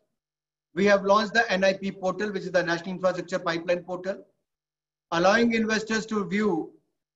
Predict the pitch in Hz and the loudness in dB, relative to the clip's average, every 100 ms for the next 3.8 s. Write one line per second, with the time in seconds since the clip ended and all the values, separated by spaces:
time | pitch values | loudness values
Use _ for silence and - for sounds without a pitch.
0 | - 214 - 208 - 214 254 233 233 208 | -4 -2 -2 -4 -2 2 2 2 0 2
1 | 208 208 208 196 196 185 190 180 202 185 | 2 0 0 0 2 -2 -4 -6 -4 0
2 | 170 175 175 180 180 180 185 151 143 - | 2 2 0 -4 -2 2 2 2 -6 -12
3 | _ _ _ _ - 175 175 | _ _ _ _ -2 0 0